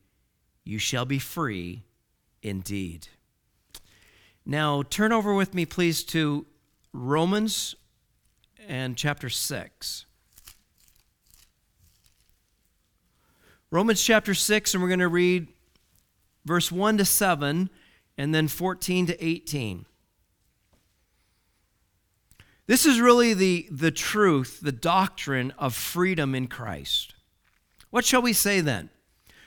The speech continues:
Shall we continue in sin that grace may abound? God forbid. How shall we that are dead to sin live any longer in it? Know ye not that as many of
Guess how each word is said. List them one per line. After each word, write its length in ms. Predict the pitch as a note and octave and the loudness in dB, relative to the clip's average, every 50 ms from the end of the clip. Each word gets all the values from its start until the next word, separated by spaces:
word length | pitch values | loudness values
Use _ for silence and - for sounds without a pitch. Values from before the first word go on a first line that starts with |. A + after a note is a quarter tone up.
| _ - | _ -10
Shall 200 | - - A3+ B3+ | -4 0 0 4
we 120 | C#4 E4 | 4 2
continue 520 | D#4+ - C4 A3 - - A3 A3+ A#3+ A#3 G#3+ | 4 4 2 2 4 2 2 2 4 2 2
in 100 | G3+ E3+ | 2 2
sin 280 | - - G3 G#3+ G#3 | 2 0 0 2 2
that 180 | F#3+ E3 C3 - | 0 -2 -2 -4
grace 420 | - B2+ C3 D3+ E3+ F3+ - - | -6 -4 -2 -2 0 -2 -2 -4
may 140 | E3+ E3 D#3+ | -4 -4 -4
abound? 540 | D#3 C#3 B2 B2 B2+ C3+ D#3 F#3 A#3+ B3+ - _ _ _ _ _ - | -4 -4 -4 -4 -2 -2 -2 -4 -4 -6 -10 _ _ _ _ _ -10
God 240 | F#3+ G#3 G#3+ G#3 - | -8 -6 -6 -6 -6
forbid. 560 | - - B2+ G2 - G#2 G#2 F#2 F2 - _ _ _ _ _ _ _ _ _ _ _ _ _ - | -6 -10 -10 -10 -10 -10 -10 -12 -12 -14 _ _ _ _ _ _ _ _ _ _ _ _ _ -6
How 160 | - A#3 B3 | -2 -2 -2
shall 200 | A3 - A#3+ A3 | 0 2 0 2
we 180 | G#3+ A3+ A#3+ C4 | 2 2 0 2
that 160 | B3+ A#3+ A3+ | 2 2 2
are 100 | G3 F3 | 2 2
dead 340 | C#3 A2+ F3 G3 A3+ A#3 A3 | 0 0 0 0 0 0 0
to 120 | - F3 | -2 -2
sin 580 | - - - - B2 A#2 A#2 A#2+ C#3+ E3+ G3 - _ _ _ _ _ _ _ _ _ _ | -2 0 -2 -2 -2 -4 -4 -4 -4 -4 -4 -6 _ _ _ _ _ _ _ _ _ _
live 320 | - C3 C3 D3+ E3 F3 F3+ | -6 -2 2 2 2 2 2
any 160 | F#3 F#3+ F#3+ | 0 0 0
longer 380 | F#3+ F#3+ F#3+ G3 G3 F#3+ F#3+ | 0 0 0 0 0 -2 -2
in 180 | F#3 F#3 A3 A#3+ | -2 -2 -4 -2
it? 220 | G#3 B2 - _ _ _ _ _ _ _ _ _ _ _ _ _ _ _ _ _ - | -4 -4 -6 _ _ _ _ _ _ _ _ _ _ _ _ _ _ _ _ _ -6
Know 300 | D3 C#3+ D#3 E3+ G3 A#3 | -2 0 2 4 4 4
ye 200 | B3 C4+ C#4 B3+ | 4 4 2 4
not 360 | A3+ F#3+ F#3 G#3 A#3 A3 - | 4 4 4 4 2 2 0
that 140 | F#3 F3+ F3 | -2 0 0
as 180 | E3 C#3+ B2+ | 0 0 0
many 320 | C#3+ D#3 E3+ G#3+ A#3 B3+ C4 | 0 0 0 2 2 0 0
of 120 | B3 G3+ | -2 -2